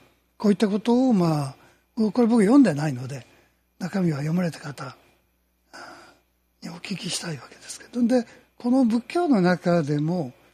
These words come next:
あの、特にね、えーと、ゴング浄土、あるいはオンリー江戸。で、これらを、あの、えー、中心に、こう、世界を、こう、読み解いた、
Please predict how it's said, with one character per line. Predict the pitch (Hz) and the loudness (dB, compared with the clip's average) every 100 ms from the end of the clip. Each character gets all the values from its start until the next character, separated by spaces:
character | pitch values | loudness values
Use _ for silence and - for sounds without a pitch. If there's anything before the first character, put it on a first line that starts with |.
| _ _ _ - | _ _ _ -12
あ | 180 | -6
の、 | 160 160 156 160 165 - | -4 -4 -4 -6 -8 -8
特 | 247 285 | -6 -2
に | 180 | -2
ね、 | 151 220 _ _ _ _ _ _ _ _ _ _ _ _ _ - | -2 -6 _ _ _ _ _ _ _ _ _ _ _ _ _ -4
え | 180 170 | -2 -2
ー | |
と、 | - 185 | -2 -2
ゴ | 185 | 0
ン | 214 | 2
グ | 214 202 | 2 0
浄 | 220 208 | 0 0
土、 | 175 165 | 0 0
あ | |
る | 202 | 0
い | 220 | 0
は | 165 151 | 0 -2
オ | 185 | -4
ン | 202 | -2
リ | 175 | -2
ー | 175 | -2
江 | 180 | -4
戸。 | 156 143 - _ _ _ _ _ | -6 -10 -20 _ _ _ _ _
で、 | - | -16
こ | 180 214 | -12 -4
れ | 233 254 | 0 2
ら | 220 | 2
を、 | 208 233 131 - _ _ _ | 2 0 -2 -8 _ _ _
あ | - 175 | -12 -8
の、 | 156 143 135 151 - _ _ _ _ _ _ _ _ _ _ _ _ _ _ _ _ - | -8 -8 -12 -18 -20 _ _ _ _ _ _ _ _ _ _ _ _ _ _ _ _ -6
え | 170 151 143 139 131 127 | -4 -4 -4 -6 -8 -10
ー、 | |
中 | - 208 | -6 -4
心 | 226 196 190 | 0 0 0
に、 | 190 | -2
こ | 143 170 147 139 131 | -4 -8 -10 -10 -14
う、 | - _ _ _ _ _ - | -18 _ _ _ _ _ -8
世 | 196 | -6
界 | 175 151 | -4 -4
を、 | 135 143 117 | -6 -10 -10
こ | 190 147 143 143 | -10 -8 -8 -10
う、 | |
読 | 170 190 196 208 | -8 -6 -2 4
み | 233 | 4
解 | 220 208 190 | 4 0 0
い | |
た、 | - 180 | 0 -2